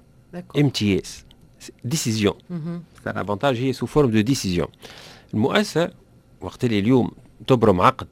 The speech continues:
Speaker 2: مع شاب باط-، عطال، باطل، معناها عاطل على العمل أكثر من
Speaker 1: أي.
Speaker 2: عامين، راح نقولوا بطال أكثر من
Speaker 1: أي،
Speaker 2: عامين.
Speaker 1: أي.
Speaker 2: دبلومات سوبيريور، أما
Speaker 1: مهم.
Speaker 2: أما عنده أكثر من عامين بطال.
Speaker 1: أي.
Speaker 2: وقت اللي يتجاوز العامين وعملت معه كونترا سي دي دي سي دي،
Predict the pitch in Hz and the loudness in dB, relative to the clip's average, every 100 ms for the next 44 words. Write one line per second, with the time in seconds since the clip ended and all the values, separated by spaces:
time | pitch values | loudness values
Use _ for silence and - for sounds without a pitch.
0 | - 98 104 - 120 90 - 101 107 110 | -4 0 0 0 -2 -2 -10 -2 0 0
1 | - 104 - 123 90 95 117 - - 98 | -4 -10 -2 0 0 2 0 0 -4 -6
2 | 104 123 - 104 107 117 107 - 110 107 | 0 0 0 0 2 2 0 0 2 2
3 | 113 101 101 113 101 107 123 110 - 185 | 2 2 0 0 0 2 2 2 2 2
4 | 202 196 185 160 156 - - - 104 127 | 4 4 2 -4 -12 -20 -20 -16 -8 -4
5 | 143 151 - 131 107 85 87 87 113 120 | -2 -2 -4 -4 -2 0 -2 -4 0 2
6 | 131 139 160 214 - 123 123 135 - 127 | 0 -2 -4 -8 -4 0 2 0 0 0
7 | 151 143 151 120 110 95 95 90 85 - | 2 2 0 0 2 2 2 2 0 -2
8 | - - _ 143 123 110 - - _ _ | -8 -10 _ -10 -10 -10 -18 -20 _ _
9 | - - 104 104 - 127 117 151 175 104 | -16 -12 -6 -4 -4 -4 -2 0 0 2
10 | 101 120 156 101 101 _ _ _ _ _ | 2 4 4 2 -4 _ _ _ _ _
11 | - _ _ _ _ _ _ - 104 147 | -20 _ _ _ _ _ _ -4 0 2
12 | 139 139 143 - 131 123 107 90 113 110 | 2 4 4 4 4 6 4 4 0 2
13 | 113 - 92 90 78 | 2 0 -2 -4 -6